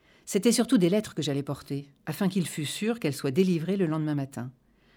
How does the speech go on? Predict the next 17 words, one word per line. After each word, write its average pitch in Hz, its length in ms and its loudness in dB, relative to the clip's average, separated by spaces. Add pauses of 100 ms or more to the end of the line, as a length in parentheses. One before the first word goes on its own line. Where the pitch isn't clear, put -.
(520)
Selon 151 340 0
l'heure, 190 360 6
je 175 120 2
les 160 80 2
déposais 147 340 2
boulevard 143 320 0
Malesherbes, 196 720 0
ou 165 160 -2
parfois 185 300 0
jusqu'à 185 260 0
la 135 80 -2
grande 190 340 2
poste 190 360 0
de 139 100 0
la 131 100 0
rue 147 120 -2
d'Amsterdam, 175 760 0